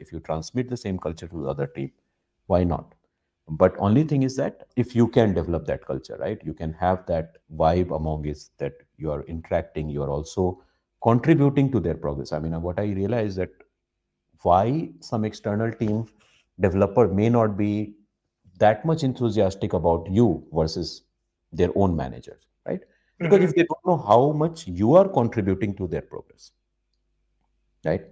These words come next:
Speaker 1: Because maybe you are not part of their appraisal process, you are not part of their rage,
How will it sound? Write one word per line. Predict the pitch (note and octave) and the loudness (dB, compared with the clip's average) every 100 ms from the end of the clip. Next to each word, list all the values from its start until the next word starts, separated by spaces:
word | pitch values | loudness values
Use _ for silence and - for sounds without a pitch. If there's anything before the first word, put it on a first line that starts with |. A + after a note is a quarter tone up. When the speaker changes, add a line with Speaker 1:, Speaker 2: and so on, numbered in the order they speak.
| _ _ - | _ _ -6
Speaker 1:
Because | E2+ E2 | -4 0
maybe | G2 A2+ | 2 4
you | G#2 | 4
are | G2 | 4
not | A2+ | 2
part | - F2+ | 2 2
of | F2+ | 0
their | E2+ E2 | 0 -2
appraisal | D#2+ B2+ G2 | 0 0 0
process, | C2+ A#1 - C2 - | -4 -8 -10 -10 -6
you | D2+ | -2
are | |
not | F2 E2 | -2 0
part | F2 E2 | -2 -2
of | E2 | -4
their | D2+ D2+ | -4 -2
rage, | F2+ C#2+ - | -2 -4 -10